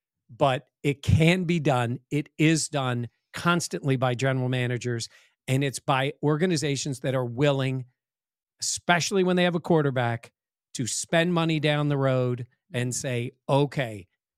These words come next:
we'll do this. We'll push it down the road. We'll kick the,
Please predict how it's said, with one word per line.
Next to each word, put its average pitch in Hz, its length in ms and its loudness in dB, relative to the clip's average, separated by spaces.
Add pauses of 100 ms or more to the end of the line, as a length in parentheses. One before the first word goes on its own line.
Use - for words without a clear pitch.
(120)
we'll 156 260 2
do 165 260 0
this. 139 340 -4
We'll 120 140 -6
push - 320 -4
it 165 140 -6
down 156 220 0
the 151 80 -4
road. 147 400 0
We'll 131 140 -4
kick - 280 -6
the, 156 200 -4